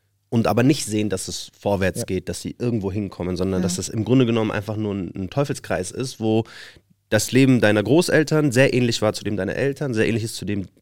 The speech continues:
Speaker 1: deines, deines Lebens und wahrscheinlich auch so ähnlich sein wird zu dem deiner Kinder.
Speaker 2: Ja.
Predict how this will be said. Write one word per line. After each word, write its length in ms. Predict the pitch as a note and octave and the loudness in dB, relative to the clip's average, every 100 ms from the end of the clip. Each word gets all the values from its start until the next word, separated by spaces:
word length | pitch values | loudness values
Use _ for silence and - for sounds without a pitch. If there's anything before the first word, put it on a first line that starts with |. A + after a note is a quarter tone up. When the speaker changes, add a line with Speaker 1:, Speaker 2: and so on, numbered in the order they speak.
| _ | _
Speaker 1:
deines, 340 | G2+ A#2+ D3+ - | 0 2 2 2
deines 260 | A#2 C3+ - | 2 2 0
Lebens 240 | C3+ B2+ | 0 0
und 180 | B2 A2 | -4 0
wahrscheinlich 400 | A#2+ D3+ E3 - | 0 2 2 0
auch 100 | - | -4
so 100 | - | -2
ähnlich 180 | C3 B2 | -4 -4
sein 140 | A2+ | -6
wird 100 | A2 | -6
zu 120 | - | -6
dem 260 | G#2+ B2 A#2+ - _ _ | -2 -2 -2 -8 _ _
deiner 240 | G#2 G#2 G#2 | -2 0 2
Kinder. 420 | F3 F#3+ D3 F3 - _ | 0 0 -2 -4 -10 _
Speaker 2:
Ja. 100 | _ | _